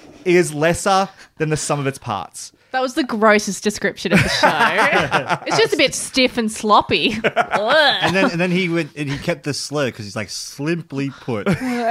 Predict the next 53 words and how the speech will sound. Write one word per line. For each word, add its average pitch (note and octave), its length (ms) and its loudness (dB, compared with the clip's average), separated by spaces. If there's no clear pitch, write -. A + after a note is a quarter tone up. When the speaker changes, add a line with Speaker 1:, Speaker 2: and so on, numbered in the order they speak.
Speaker 3:
And D#4 1120 2
you C#3+ 100 2
better D#3+ 260 4
keep D#3 260 -4
that C#3+ 180 0
in. C3 160 -2
You A#2 80 -2
better B2+ 200 0
not B2 140 0
edit B2 220 2
that A#2+ 120 4
Speaker 1:
Oh, A2+ 200 2
Speaker 3:
out. A2 60 -6
Speaker 1:
yeah, A#2 160 -2
no, A2+ 100 -2
Speaker 3:
It's B2 240 0
Speaker 1:
that's - 20 -10
fine. A#2+ 320 -2
Speaker 3:
amazing. G2 260 -8
Speaker 1:
But G3+ 120 6
I G3 80 6
do. G3 180 2
I, D3+ 100 4
I D#3+ 100 0
think E3 220 -2
it, D#3+ 140 -2
it D#3 120 -2
is D3+ 180 0
lesser C#3+ 340 0
than C#3 120 -4
the B2 60 -4
sum B2 140 -8
of G#2+ 80 -6
its G#2+ 100 -12
parts - 300 -6
in A2+ 40 -12
a A2+ 40 -8
little G#2+ 120 -6
way. F2 240 -6
And E3+ 100 -4
my G#3+ 120 2
takeaway A#3+ 420 -2
question C#3+ 480 -4
is, B2 320 -6
if D3 360 -4
some G#3+ 460 -2
of A3+ 140 -4
the F#3+ 100 -4
excitement C3+ 600 -4
around A#2+ 540 -4
this A#2+ 140 -6
show A2+ 440 -2
was C#3 500 -2